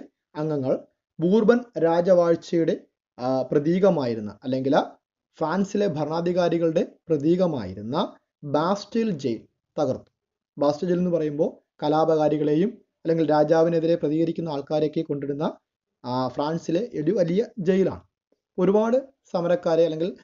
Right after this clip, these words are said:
വിപ്ലവകാരികളെ ചക്രവർത്തി ഈ ജയിലിൽ അടച്ചിട്ടുണ്ട്. അത് ഫ്രഞ്ച് ഏകാധിപത്യത്തിന്റെ പ്രതീകമായിട്ടാണ് നിലകൊള്ളുന്നത്. ഫ്രാൻസിലെ ഏകാധിപത്യ ഭരണത്തിന്റെ പ്രതീകമായിട്ടാണ്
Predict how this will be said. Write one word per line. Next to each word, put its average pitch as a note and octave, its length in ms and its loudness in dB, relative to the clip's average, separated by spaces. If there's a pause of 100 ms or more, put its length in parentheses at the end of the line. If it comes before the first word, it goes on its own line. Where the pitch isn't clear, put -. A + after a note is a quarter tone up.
(160)
വിപ്ലവകാരികളെ D#3+ 800 2 (220)
ചക്രവർത്തി D#3 600 -2 (140)
ഈ G3 40 -4
ജയിലിൽ F#3 340 2
അടച്ചിട്ടുണ്ട്. - 380 -8 (480)
അത് A3 300 -2
ഫ്രഞ്ച് G#3+ 380 2
ഏകാധിപത്യത്തിന്റെ G3+ 960 0
പ്രതീകമായിട്ടാണ് F3 920 -2 (160)
നിലകൊള്ളുന്നത്. D3+ 480 0
ഫ്രാൻസിലെ F3 600 -4
ഏകാധിപത്യ F3+ 640 0
ഭരണത്തിന്റെ D#3 560 -4 (360)
പ്രതീകമായിട്ടാണ് F3 880 -2